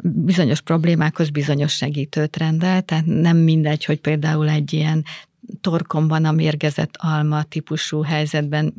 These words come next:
biztos, hogy nem egy tátos paripa fog segíteni. Tehát, hogy akkor miért olyan segítő lesz, amilyen ott abban a pillanatban,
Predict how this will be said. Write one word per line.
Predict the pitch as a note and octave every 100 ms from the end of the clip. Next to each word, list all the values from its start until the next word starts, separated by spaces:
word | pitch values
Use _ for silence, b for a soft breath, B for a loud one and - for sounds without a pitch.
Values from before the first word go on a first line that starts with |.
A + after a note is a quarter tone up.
| -
biztos, | F#3 D#3 D#3 - D3+ -
hogy | C#3+
nem | C#3+
egy | D3+
tátos | - C3+ D3 D3 -
paripa | C#3+ D3 D3 D3+
fog | - D#3
segíteni. | - D3 D3+ - D#3+ E3 E3+
Tehát, | - - - E3
hogy | D#3
akkor | E3 E3+
miért | F#3 F3+ F3
olyan | F3 E3+ D3
segítő | - D3+ D3+ D#3+ - D#3+ D3+
lesz, | D3 D#3 -
amilyen | - D#3+ D#3+ D3+ D3 D3
ott | D3+ D3+ -
abban | D#3+ D3+ D3+
a | D#3
pillanatban, | - D#3 D#3 D#3 D#3 D3+ D#3 D#3